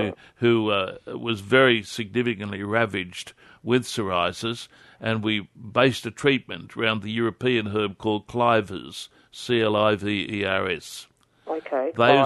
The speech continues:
Speaker 1: Clivers.
Speaker 2: those, those three herbs are still the backbone of my liquid prescribing. I emphasise also,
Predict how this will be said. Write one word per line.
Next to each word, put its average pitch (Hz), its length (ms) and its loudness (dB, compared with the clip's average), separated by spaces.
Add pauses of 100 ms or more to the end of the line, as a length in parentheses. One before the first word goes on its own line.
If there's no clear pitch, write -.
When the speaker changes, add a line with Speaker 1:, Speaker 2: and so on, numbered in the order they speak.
(100)
Speaker 1:
Clivers. 127 60 -2
Speaker 2:
those, 127 340 4
those 127 340 4
three 127 340 2
herbs 104 380 0
are 104 60 -8
still 120 280 2
the 110 80 -2
backbone 101 560 0
of 92 100 -8
my 101 160 2
liquid 98 420 -6
prescribing. 104 720 -2 (460)
I 110 200 4
emphasise 117 680 2
also, 107 600 2